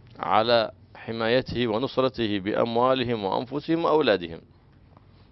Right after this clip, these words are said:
Qala hum Bani Qilah. Ah, hum, hum yanqasimuna ila qismain, al-Aus wal Khazraj.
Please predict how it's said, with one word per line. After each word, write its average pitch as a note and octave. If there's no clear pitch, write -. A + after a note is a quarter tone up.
Qala A2
hum G#2+
Bani G#2
Qilah. F#2
Ah, E2
hum, A2
hum G#2
yanqasimuna A2+
ila A2+
qismain, G#2
al-Aus -
wal A2
Khazraj. G2+